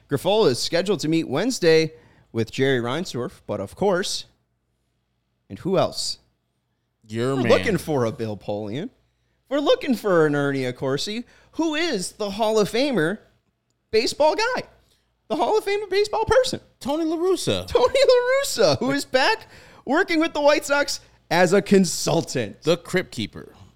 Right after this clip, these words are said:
Speaker 1: Awesome. This is exactly what they needed, Herb. This is what we needed as White Sox fans. We needed faith restored in this team.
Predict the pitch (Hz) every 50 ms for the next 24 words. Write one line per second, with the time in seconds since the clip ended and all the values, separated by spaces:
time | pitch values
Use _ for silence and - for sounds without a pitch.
0 | _ - - 480 508 466 - - - 160 123 98 76 67 - _ _ _ _ _
1 | _ _ _ - 480 - - 403 320 285 311 247 208 196 190 214 262 262 269 269
2 | 269 254 247 240 233 226 226 - 220 208 202 196 185 180 160 143 127 117 127 117
3 | 113 110 107 - _ _ _ _ _ _ 123 139 294 339 - - 262 247 233 180
4 | 185 185 196 180 - 160 160 202 226 214 202 185 180 170 160 156 139 131 123 123
5 | 123 123 123 135 - - 123 113 110 110 - - - 196 196 196 190 185 185 180
6 | - - - - - - 139 180 247 294 311 254 214 196 175 165 147 123 - -
7 | - - 190 185 180 180 - - 123 135 127 - - - - _ - 190 180 185
8 | 175 165 156 143 135 131 123 - - - - - 110 104 95 87 85